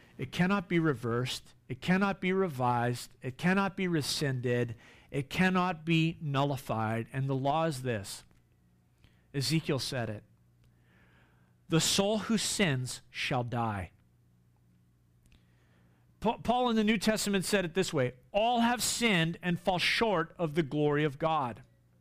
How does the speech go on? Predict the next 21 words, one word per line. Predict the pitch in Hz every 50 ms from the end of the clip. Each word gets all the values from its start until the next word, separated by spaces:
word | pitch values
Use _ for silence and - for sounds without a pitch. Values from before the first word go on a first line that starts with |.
| _ _ _ _ _ - _ _ - - - - - - - - - - - - - _
In, | - 185 208 - -
in | 196 208 208
other | 226 269 294 302 254
words, | 214 196 190 190 202 208 160 143
there | 151 214 240 262 277
is | 285 226 202
a | 247
decree | 220 165 220 214 - - - - 202 220 254 262 277
of | 277 247 190 156 127 110
doom | - 208 233 240 226 202 180 165 175 196 208 226 226 - - - - - - - - _ _ _
that | 165 190 208
is | 226 196 - - -
over | 208 220 254 269 240 277 277
the | 233 247 240
entire | 226 202 - - - - 220 233 247 254 247 240 214 214
earth, | 220 214 190 170 160 - -
that | - 170 170 - 131
just | - 226 302 285 - 311
as | 294 277 262 226
it | 285 269
was | 233 240 196 208